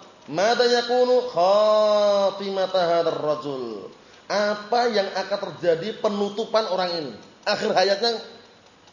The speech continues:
bagaimana nggak tahu. Karena kita semuanya ini kan nggak tahu akhir hayatnya kan. Cuman menempuh, mencari, meniti,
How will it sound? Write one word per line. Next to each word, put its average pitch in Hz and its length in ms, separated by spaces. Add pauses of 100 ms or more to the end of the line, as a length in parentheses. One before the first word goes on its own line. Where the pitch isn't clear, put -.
(160)
bagaimana 202 400
nggak 180 240
tahu. 143 240 (480)
Karena 214 320
kita 247 240
semuanya 247 400
ini 254 80
kan 294 160
nggak 226 160
tahu 240 80
akhir 233 160
hayatnya 240 400
kan. 156 140 (260)
Cuman 254 320
menempuh, 240 640 (320)
mencari, 226 640 (480)
meniti, 233 640